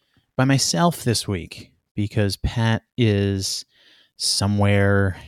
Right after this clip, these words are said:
in the interior of the country, uh, playing music to, uh, people who are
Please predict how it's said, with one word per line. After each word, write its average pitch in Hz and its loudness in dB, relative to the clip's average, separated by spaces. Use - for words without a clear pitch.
in 104 -2
the 104 2
interior 104 0
of 98 -4
the 95 -6
country, 120 0
uh, 95 -2
playing 104 -4
music 104 -6
to, 98 -2
uh, 95 -6
people 104 -8
who 101 -2
are 92 -6